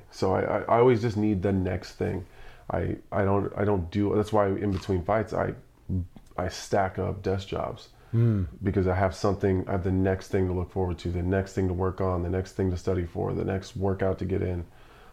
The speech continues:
Speaker 1: Um, if I don't have something to look forward to, I, I just don't do well. I just, it just messes with me.
Speaker 2: When did you realize that?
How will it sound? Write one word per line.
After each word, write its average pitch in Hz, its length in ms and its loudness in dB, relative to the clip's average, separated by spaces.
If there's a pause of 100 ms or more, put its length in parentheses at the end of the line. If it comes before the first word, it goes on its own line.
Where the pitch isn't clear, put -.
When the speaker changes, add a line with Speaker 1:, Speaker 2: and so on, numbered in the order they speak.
(120)
Speaker 1:
Um, 85 280 -4 (280)
if 110 80 -4
I 117 60 4
don't 104 160 2
have 101 280 0
something 110 320 -2
to 101 80 2
look 90 160 -2
forward 107 300 0
to, 143 200 0 (680)
I, 98 220 0
I - 20 2
just 95 340 -2
don't 104 320 4
do 92 160 -2
well. 92 320 -4
I 95 60 -4
just, - 280 -10
it 87 140 -2
just 87 220 -4
messes 87 340 -4
with 90 160 -4
me. - 60 2
Speaker 2:
When 135 180 4
did 151 140 6
you 123 100 6
realize 98 460 0
that? 85 220 -6